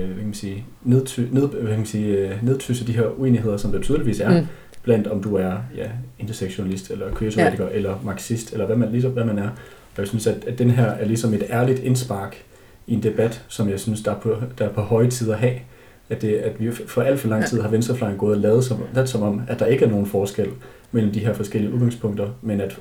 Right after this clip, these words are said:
Speaker 1: for os at se, jamen det, det er
Speaker 2: Mm.
Speaker 1: den tydeligvis, og at vi, det tjener ikke nogen, at vi ignorerer de her uenigheder.
Speaker 2: Nej.
Speaker 1: Tværtimod, hvis vi rent faktisk tager det her spørgsmål seriøst,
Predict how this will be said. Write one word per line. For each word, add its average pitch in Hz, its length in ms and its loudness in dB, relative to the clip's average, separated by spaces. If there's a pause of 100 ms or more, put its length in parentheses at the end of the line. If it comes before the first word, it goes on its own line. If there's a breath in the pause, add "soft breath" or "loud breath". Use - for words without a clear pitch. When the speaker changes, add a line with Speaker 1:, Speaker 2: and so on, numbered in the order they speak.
Speaker 1:
for - 160 -2
os 123 140 2
at 127 60 -2
se, 107 120 -2
jamen 90 340 -6
det, 82 80 -8 (240)
det - 100 -2
er 208 40 -2
Speaker 2:
Mm. 214 60 10
Speaker 1:
den 180 100 8
tydeligvis, 123 580 2 (340 soft breath)
og 104 100 0
at 101 100 -2
vi, 104 160 0 (220)
det 107 120 -8
tjener 135 260 6
ikke 117 140 0
nogen, 113 300 0
at 104 140 -4
vi 104 40 -2
ignorerer 101 340 0
de 107 80 -2
her 104 60 0
uenigheder. 104 420 0
Speaker 2:
Nej. 170 120 2
Speaker 1:
Tværtimod, 117 500 4
hvis 104 180 -6
vi 107 60 -2
rent 123 220 4
faktisk 107 160 0
tager 107 100 -2
det 113 80 4
her 117 40 2
spørgsmål 113 420 0
seriøst, 120 560 -2